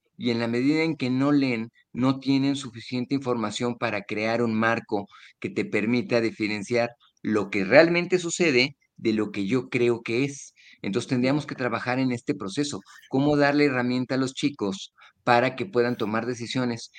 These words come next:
y entonces podamos tener una visión diferente del mundo y no esta repetición a partir de lo poco que conozco y que tengo.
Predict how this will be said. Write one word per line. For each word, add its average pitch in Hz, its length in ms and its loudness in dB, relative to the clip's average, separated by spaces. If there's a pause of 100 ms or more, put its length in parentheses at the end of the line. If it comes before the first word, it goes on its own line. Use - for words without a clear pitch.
(140)
y 110 100 -2
entonces 117 380 -2
podamos 123 440 2
tener 117 380 -2 (220)
una 127 220 2
visión 120 340 0
diferente 113 560 -2
del 113 180 2
mundo 104 380 0 (200)
y 113 140 -2
no 120 260 4
esta - 280 0
repetición 117 760 -2 (220)
a 104 180 -2
partir 101 360 0
de 120 100 4
lo 104 160 0
poco 110 440 -2
que 98 140 -10
conozco 98 460 0
y 101 80 -4
que - 80 -8
tengo. 127 340 -2